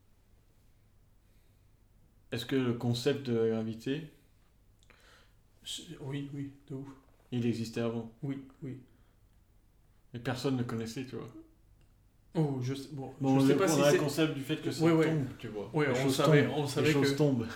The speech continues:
Speaker 2: Oui. <laughs> Putain, ça tombe partout.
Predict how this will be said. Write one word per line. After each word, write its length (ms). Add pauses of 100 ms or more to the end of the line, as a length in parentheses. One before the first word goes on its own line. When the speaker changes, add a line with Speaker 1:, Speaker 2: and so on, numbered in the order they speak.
(640)
Speaker 2:
Oui. 200 (340)
<laughs> 360
Putain, 340
ça 160
tombe 300
partout. 460